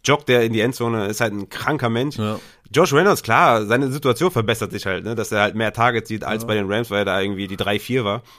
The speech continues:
Speaker 1: Jetzt ist er die zwei noch, sagen wir mal. Wir wissen ja nicht, was jetzt im Draft noch passiert. Aber Hype bin ich da auf jeden Fall nicht. Aber ja, geht undrafted wahrscheinlich
Speaker 2: Aber
Speaker 1: in,
Speaker 2: jetzt
Speaker 1: in den Draft.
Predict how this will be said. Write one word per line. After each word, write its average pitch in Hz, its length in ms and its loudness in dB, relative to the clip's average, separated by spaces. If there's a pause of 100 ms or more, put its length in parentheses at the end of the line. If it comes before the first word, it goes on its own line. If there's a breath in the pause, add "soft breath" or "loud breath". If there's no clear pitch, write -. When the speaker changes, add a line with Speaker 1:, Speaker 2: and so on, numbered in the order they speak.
Speaker 1:
Jetzt 107 180 -4
ist 104 80 -10
er 107 140 -2
die 101 160 -6
zwei 107 280 0
noch, 107 460 -2
sagen 101 180 -4
wir 104 80 -2
mal. 110 260 -4
Wir 98 100 -12
wissen 110 140 -8
ja 101 60 -4
nicht, 98 120 -8
was 104 100 -8
jetzt 98 220 -10
im 98 80 -10
Draft 107 200 -6
noch 107 80 -8
passiert. 101 300 -12 (340 loud breath)
Aber 92 720 0
Hype 117 220 0
bin 104 100 -2
ich 98 100 -6
da 92 100 -2
auf - 80 -6
jeden 95 120 -6
Fall 87 220 -8
nicht. 90 300 -8
Aber 131 240 6
ja, 175 180 2 (380)
geht 143 160 -2
undrafted 147 440 2
wahrscheinlich 123 380 0
Speaker 2:
Aber - 20 2
Speaker 1:
in, 131 60 0
Speaker 2:
jetzt 127 240 2
Speaker 1:
in 120 80 -4
den 117 100 -6
Draft. - 280 -12